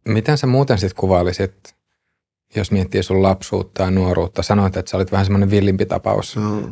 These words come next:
Speaker 1: Et millä tavalla se sit näkyy?
Speaker 2: Näkyy. Se oli tosi paha, että mulla oli tosi vaikea esim, niinku, luokassa vaan istua. Et mä muistan, kun ne aina sanoi multa, niinku, ykkös-, kakkos-, kolmos-, en mä tiedä kuinka pitkään, mut ne on aina, niinku,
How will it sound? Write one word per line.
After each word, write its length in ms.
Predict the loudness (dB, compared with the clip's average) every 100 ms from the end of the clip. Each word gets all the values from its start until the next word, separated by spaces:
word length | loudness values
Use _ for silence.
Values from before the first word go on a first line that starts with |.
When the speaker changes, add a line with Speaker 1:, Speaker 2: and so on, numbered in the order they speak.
| -4
Speaker 1:
Et 160 | -2 2
millä 320 | 4 4 2
tavalla 400 | 0 0 0 -2
se 220 | -2 -2 -6 -10
sit 180 | -6 -4
näkyy? 280 | -4 -6 -10 -4
Speaker 2:
Näkyy. 500 | 0 0 0 0 0
Se 140 | 2
oli 180 | 4 4
tosi 280 | 4 2 2
paha, 240 | 0 0
että 140 | 0 0
mulla 200 | 2 4
oli 100 | 4
tosi 300 | 2 4 4
vaikea 460 | 4 2 0 -2
esim, 260 | 0 0 -4 -4 -2
niinku, 300 | 0 2 6
luokassa 560 | 6 4 -2 -10 -10 -4
vaan 220 | -2 0 0
istua. 720 | -2 -2 -8 -6 -8 -8 _ _ _ _ _ _ _
Et 120 | -6 2
mä 140 | 4
muistan, 400 | 4 2 0 -2
kun 80 | 2
ne 60 |
aina 180 | 2 0
sanoi 200 | 0 0
multa, 220 | 0 -2 -2 0
niinku, 320 | 0 -2 0 -2
ykkös-, 360 | 0 -4 -2
kakkos-, 400 | 0 -2 -2 -6
kolmos-, 420 | 0 0 0 -4 0
en 100 | 2
mä 140 | 2
tiedä 160 | 2 0 0
kuinka 300 | 0 2 0
pitkään, 420 | -2 -4 -2 -2
mut 100 | -2
ne 120 | 0 2
on 220 | 2 2
aina, 160 | 2
niinku, 340 | 2 0 -2